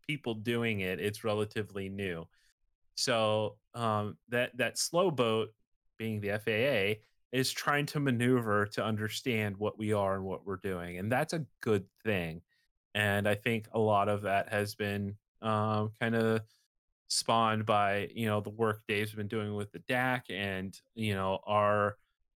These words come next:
um, uh, comments to the F A A on remote I D and,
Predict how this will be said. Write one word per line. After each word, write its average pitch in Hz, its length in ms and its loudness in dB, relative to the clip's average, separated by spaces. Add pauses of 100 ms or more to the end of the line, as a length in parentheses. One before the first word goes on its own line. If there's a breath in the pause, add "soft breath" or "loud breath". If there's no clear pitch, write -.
um, 95 720 0 (800)
uh, 90 480 0 (1800)
comments 120 640 2
to 120 140 0
the 110 140 4
F 110 180 0
A 107 300 4
A - 20 2
on 110 160 0
remote 104 320 0
I 85 160 0
D 117 640 0
and, 95 480 -6